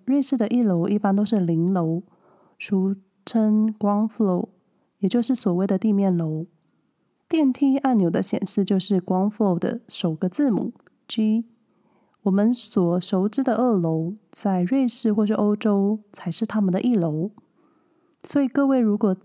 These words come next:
在欧洲或是瑞士旅行的时候，如果搭电梯，小心楼层不要错乱，<laughs> 因为我到现在还是会转不过来。也因为我们家在地面二楼，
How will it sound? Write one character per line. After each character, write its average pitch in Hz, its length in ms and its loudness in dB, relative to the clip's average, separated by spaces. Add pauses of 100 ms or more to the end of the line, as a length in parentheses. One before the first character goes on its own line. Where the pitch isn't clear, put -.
在 185 540 0 (120)
欧 226 280 2
洲 220 240 2
或 220 140 0
是 214 160 0
瑞 208 200 2
士 208 200 0
旅 170 180 2
行 175 220 0
的 185 80 2
时 190 180 0
候， 190 340 2
如 190 140 0
果 190 100 0
搭 180 200 2
电 180 240 2
梯， 160 400 -4 (560)
小 175 160 -2
心 240 200 2
楼 190 180 2
层 185 260 0
不 190 80 0
要 185 100 0
错 214 240 0
乱， 214 220 0 (460)
<laughs> - 480 -20
因 208 100 4
为 220 60 4
我 170 100 2
到 180 100 2
现 185 220 2
在 185 100 -2
还 175 140 -4
是 - 160 -6
会 190 120 0
转 196 220 -2
不 190 80 -4
过 180 160 0
来。 - 280 -4 (1000)
也 208 180 0
因 320 200 2
为 339 140 2
我 196 140 2
们 180 240 2
家 208 220 0
在 208 320 0
地 240 120 0
面 220 160 2
二 202 120 2
楼， 160 380 -2